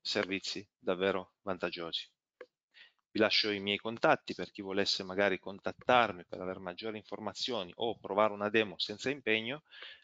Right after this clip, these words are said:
Il mio contatto email C zenono chiocciola top F X punto com, il mio contatto Skype, Telegram e il mio numero personale. Prima di concludere,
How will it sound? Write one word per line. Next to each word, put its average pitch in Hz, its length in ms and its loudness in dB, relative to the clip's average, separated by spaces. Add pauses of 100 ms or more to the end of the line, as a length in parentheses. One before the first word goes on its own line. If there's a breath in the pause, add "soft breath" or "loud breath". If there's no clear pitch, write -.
(120)
Il 101 80 -16
mio 98 100 -6
contatto 104 400 -6
email 143 420 2
C 101 220 -4
zenono 110 400 -4
chiocciola 90 680 -2
top - 280 -6
F 110 380 2
X - 480 -2 (100)
punto 113 320 -4
com, 92 340 -2 (120)
il 107 100 -10
mio 127 180 0
contatto 98 460 -2
Skype, 85 420 2 (380)
Telegram 143 580 6
e - 80 -4
il 139 100 -2
mio 139 140 -2
numero 92 400 -2 (340)
personale. 90 720 2 (540 loud breath)
Prima 104 260 4
di 101 100 4
concludere, 175 600 4